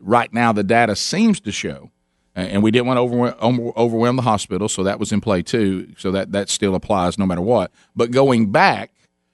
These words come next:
we now know that this virus seems to be killing the same people that,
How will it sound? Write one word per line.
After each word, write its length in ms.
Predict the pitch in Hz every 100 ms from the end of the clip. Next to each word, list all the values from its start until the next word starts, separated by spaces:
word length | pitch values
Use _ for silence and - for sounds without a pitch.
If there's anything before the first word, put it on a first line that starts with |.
| _
we 140 | 107 113
now 340 | 117 151 180
know 500 | 143 110 92 95 117 _ -
that 500 | 87 101 101 101 - -
this 360 | 90 127 135 -
virus 460 | 98 107 104 104
seems 440 | - 156 175 165 -
to 80 |
be 340 | 104 90 82 92 _ _ _
killing 360 | - 131 120 113
the 100 | 101
same 320 | - 113 110
people 400 | 113 104 98 92
that, 200 | 87 95